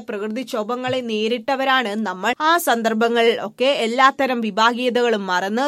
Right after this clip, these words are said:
തോളോട് തോൾ ചേർന്ന് പ്രവർത്തിച്ചതിന്റെ ഫലമായാണ് കെടുതികളെ അതിജീവിക്കാൻ നമുക്ക്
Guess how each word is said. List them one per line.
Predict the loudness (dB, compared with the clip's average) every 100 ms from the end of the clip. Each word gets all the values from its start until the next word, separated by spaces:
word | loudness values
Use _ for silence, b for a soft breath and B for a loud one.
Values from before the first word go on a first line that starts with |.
| 0
തോളോട് | 2 4 6 6 4
തോൾ | 2 0
ചേർന്ന് | -2 -4 -2 -4
പ്രവർത്തിച്ചതിന്റെ | -2 -4 -4 -6 -4 -2 -2 -2
ഫലമായാണ് | -6 -4 0 0 2 0 0 -4
കെടുതികളെ | -2 -2 -2 -2 0 0
അതിജീവിക്കാൻ | -2 -4 -4 -4 -2 -2 -2
നമുക്ക് | -6 -6 -6